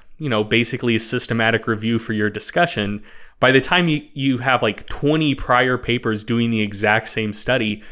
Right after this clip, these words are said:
you're gonna be like, "I don't wanna do this fucking study again because I don't wanna write the discussion section," you know?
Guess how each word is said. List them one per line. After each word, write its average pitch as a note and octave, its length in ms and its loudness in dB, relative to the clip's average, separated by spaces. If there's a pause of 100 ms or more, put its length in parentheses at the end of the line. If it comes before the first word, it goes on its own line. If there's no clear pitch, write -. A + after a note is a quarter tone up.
(240)
you're D3 120 2
gonna D3+ 80 4
be D#3+ 80 4
like, D#3+ 240 2
"I A#3 140 2
don't C#4+ 120 4
wanna G3 200 4
do E3 220 0
this D4 180 0
fucking D#3+ 320 -2
study G#3+ 400 0
again A#2+ 260 0
because G3 240 2
I G3+ 60 6
don't A3+ 160 4
wanna A3+ 180 6
write A3 300 2
the B3 100 0
discussion B3+ 540 2
section," - 560 -2 (120)
you A#2 120 -2
know? A#2 240 -2